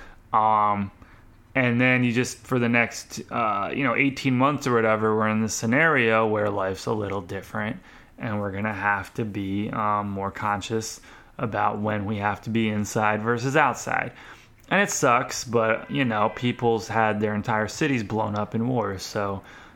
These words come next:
is it really that bad? Um, that seems to be the three scenarios. I think that this coronavirus epidemic, or pandemic, I should say,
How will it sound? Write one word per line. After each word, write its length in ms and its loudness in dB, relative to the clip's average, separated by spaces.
is 160 -2
it 60 0
really 240 -2
that 260 -4
bad? 260 -8
Um, 640 2
that 540 2
seems 280 -2
to 80 -4
be 100 2
the 80 0
three 180 0
scenarios. 520 -2
I 220 6
think 540 -2
that 380 0
this 360 -2
coronavirus 800 4
epidemic, 760 -2
or 100 -2
pandemic, 720 -6
I 80 -8
should 180 -12
say, 260 -6